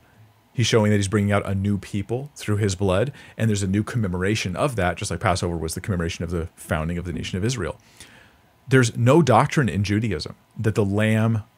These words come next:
offered becomes the literal flesh of lambs from the first Pas-, Passover. Like, there's no doctrine that says this. There's no, there's, there's no transubstantiation in Passover in the Jewish context. So when Jesus says, "This is my body," there,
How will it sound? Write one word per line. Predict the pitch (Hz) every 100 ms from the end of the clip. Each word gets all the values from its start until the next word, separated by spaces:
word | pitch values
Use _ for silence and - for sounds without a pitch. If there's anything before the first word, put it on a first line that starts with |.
| _ _ _ _
offered | 113 117 104 85 82 - _
becomes | 123 - 131 123 104
the | 104
literal | 98 113 110 107
flesh | 92 - 98 -
of | 92 87
lambs | 90 90 87
from | 90
the | 87
first | - 98 -
Pas-, | 87 85 -
Passover. | 113 90 76 65 - -
Like, | 101
there's | 113 110
no | 113
doctrine | 101 98 -
that | 87 -
says | 80 82
this. | - - - _ _ _ _ _ _
There's | 110
no, | 110 104 -
there's, | - 113 - - -
there's | 127
no | 139
transubstantiation | 156 156 147 123 - 117 107 101 107 92 87
in | 117 127
Passover | 117 107 95 95 87 82 80 - - _
in | 110
the | 104
Jewish | 90 104 95
context. | - 95 98 67 - - - - -
So | - 131
when | 113
Jesus | 104 123 117 107
says, | 131 101 95 - -
"This | 107 113 -
is | 110
my | 113 95
body," | 87 - 160 127 85 80 - - _ _ _ _ _ _
there, | 110 117 113 104